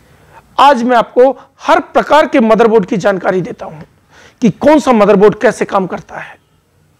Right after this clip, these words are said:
चाहे छोटा motherboard हो, छप्पन यू इलेवन पॉइंट टू या चौबीस इंच का combo motherboard हो,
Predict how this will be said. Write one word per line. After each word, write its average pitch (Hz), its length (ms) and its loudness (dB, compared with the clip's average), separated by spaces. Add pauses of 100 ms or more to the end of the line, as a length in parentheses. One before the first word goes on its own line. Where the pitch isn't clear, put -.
(380)
चाहे 262 440 4 (420)
छोटा 294 300 -2
motherboard 214 420 0
हो, 220 220 2 (140)
छप्पन 233 320 -2
यू 214 140 4
इलेवन 208 260 2
पॉइंट 196 340 -2
टू 208 200 -8 (1160)
या 208 400 4 (120)
चौबीस 240 380 0
इंच 214 160 -6
का 214 120 -4
combo 220 340 0
motherboard 208 440 4
हो, 208 180 2